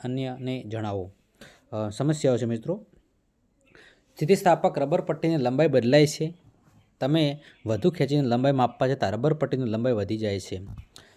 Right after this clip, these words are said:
જુદી જુદી વ્યક્તિઓ, અ, એક જ, અ, વસ્તુનું માપન એક જ સ-, સ્થિતિસ્થાપક રબર પટ્ટી વડે કરે તો દરેક, અ, ના માપન જુદા જુદા પડે છે. અ, નંબર ત્રણ છે, એક જ વ્યક્તિને એક જ સ્થિતિસ્થાપક રબર પટ્ટી વાપરી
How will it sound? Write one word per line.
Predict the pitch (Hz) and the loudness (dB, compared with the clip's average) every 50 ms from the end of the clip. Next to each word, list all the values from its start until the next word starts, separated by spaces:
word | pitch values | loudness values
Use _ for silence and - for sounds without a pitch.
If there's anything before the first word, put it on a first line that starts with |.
| _ _ - | _ _ -8
જુદી | 127 139 185 190 | -4 -2 0 0
જુદી | 196 185 196 190 | 0 0 0 0
વ્યક્તિઓ, | 170 160 156 - - 180 175 175 175 180 175 - - _ - | 0 0 0 -2 -2 0 0 2 0 0 -4 -8 -14 _ -6
અ, | 127 127 127 | -4 -2 -2
એક | 120 117 135 139 - - | 0 0 0 0 2 2
જ, | 190 123 120 | 2 2 2
અ, | 120 110 107 113 110 | 0 -2 -2 -4 -6
વસ્તુનું | 104 107 127 131 - - 175 170 170 156 | -6 -6 -8 -8 -4 -2 0 0 2 2
માપન | 143 127 127 - - 160 131 | 2 2 2 2 2 2 2
એક | 120 131 - - | 0 0 0 2
જ | 175 160 | 0 0
સ-, | - - | 0 -4
સ્થિતિસ્થાપક | 135 131 123 - - - 139 143 160 156 - - 139 135 - - 147 - | -6 -6 -6 -8 -10 -10 -6 -6 -6 -6 0 2 2 2 2 0 -2 -2
રબર | 123 120 139 165 165 | -2 0 2 2 2
પટ્ટી | 160 151 - - - 110 92 - - - - _ _ - | 2 -2 -4 -4 -6 -6 -6 -6 -12 -20 -20 _ _ 0
વડે | 117 127 135 147 | 2 4 4 4
કરે | 147 - 135 147 151 | 2 2 2 2 2
તો | 151 139 | 2 0
દરેક, | 120 120 139 147 - - | 0 0 0 0 0 0
અ, | 123 117 113 | 0 0 2
ના | 120 135 | 0 0
માપન | 135 120 113 113 - - 139 131 117 | 0 0 0 0 -2 -2 -4 -4 -4
જુદા | 117 117 135 131 | -4 -2 0 0
જુદા | 123 120 127 127 127 - _ _ _ _ _ _ _ _ _ _ _ _ _ _ _ _ _ _ _ _ _ | 2 2 0 -2 -4 -6 _ _ _ _ _ _ _ _ _ _ _ _ _ _ _ _ _ _ _ _ _
પડે | 123 107 107 98 | -2 -2 -2 -2
છે. | - - 160 220 - - _ - - - - - - - _ | -4 -6 -8 -8 -10 -14 _ -20 -20 -20 -20 -20 -20 -12 _
અ, | - 117 117 117 120 | -2 0 0 0 0
નંબર | 123 120 131 147 160 | 0 0 2 2 2
ત્રણ | 156 156 160 160 | 2 4 2 2
છે, | 147 151 - - | 2 0 -2 -4
એક | 147 143 - | -2 2 4
જ | 190 185 | 4 4
વ્યક્તિને | 165 160 156 - - 165 147 120 95 - - _ _ | 4 4 2 2 0 0 2 2 0 -4 -8 _ _
એક | 131 131 147 185 | -2 0 2 2
જ | 190 | 0
સ્થિતિસ્થાપક | 185 - 156 151 151 160 147 143 165 151 | 0 0 -2 0 0 0 0 0 0 0
રબર | 131 127 135 147 | 0 0 0 -2
પટ્ટી | 147 - 147 - - 147 | -2 -2 -4 -4 -2 -2
વાપરી | 123 117 120 120 - 123 95 - - | 0 2 0 0 0 -4 -8 -8 -10